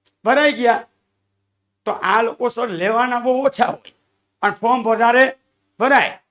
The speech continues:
તો આ અરજી વધી અને અરજીમાં પસંદ કરવાના. અને સર દાખલા તરીકે જુઓ, આ દસ હજાર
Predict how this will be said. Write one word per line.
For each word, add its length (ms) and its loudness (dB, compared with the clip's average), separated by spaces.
તો 60 -4
આ 460 4
અરજી 260 -2
વધી 680 -6
અને 140 -2
અરજીમાં 520 0
પસંદ 380 -4
કરવાના. 640 2
અને 120 0
સર 240 -4
દાખલા 420 0
તરીકે 400 -6
જુઓ, 340 -8
આ 100 4
દસ 520 -4
હજાર 460 -2